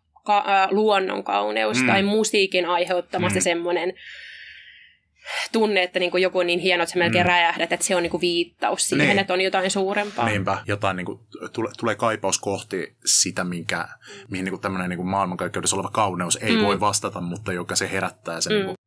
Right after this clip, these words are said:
Speaker 2: että jos siihen on jokin vastaus, niin sen täytyy löytyä tämän maailmankaikkeuden tuolta puolen
Speaker 1: Ulkopuolelta.
Speaker 2: jollakin tavalla.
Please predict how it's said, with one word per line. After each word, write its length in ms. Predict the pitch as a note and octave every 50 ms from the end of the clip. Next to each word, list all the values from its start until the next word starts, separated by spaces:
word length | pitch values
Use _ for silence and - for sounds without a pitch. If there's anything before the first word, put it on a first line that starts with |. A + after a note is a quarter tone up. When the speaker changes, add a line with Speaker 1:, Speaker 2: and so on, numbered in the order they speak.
| F#2+
Speaker 2:
että 140 | G2 G#2 -
jos 120 | F#2+ - -
siihen 220 | G#2 F2 E2+ F#2+
on 120 | F2+ F#2
jokin 420 | F2+ E2 D#2+ - - F2+ E2 E2 E2 - _ - - - - - G2+
vastaus, 440 | A2+ G#2+ G#2 - - G2 F#2+ E2+ F#2+
niin 80 | F#2 F2
sen 120 | F#2+ F#2+
täytyy 280 | F2 F#2+ F#2 - F#2 F2+
löytyä 260 | F2+ F#2 F#2 - F2+
tämän 200 | - - F#2 F2+
maailmankaikkeuden 720 | F#2 F#2 F2+ F2 F2 F2 E2+ E2 - - E2+ E2 E2+ E2+ - _ _
tuolta 320 | - G2 F#2+ F#2+ F2+ - F2+
puolen 160 | - G3+ A#2+
Speaker 1:
Ulkopuolelta. 400 | G2+ G2+ G#2 G#2 G#2 F2+ F2 F2+
Speaker 2:
jollakin 400 | F#2 F2+ F2+ F#2 - - - G2+
tavalla. 260 | G2 A2+ A#2+ C3 B2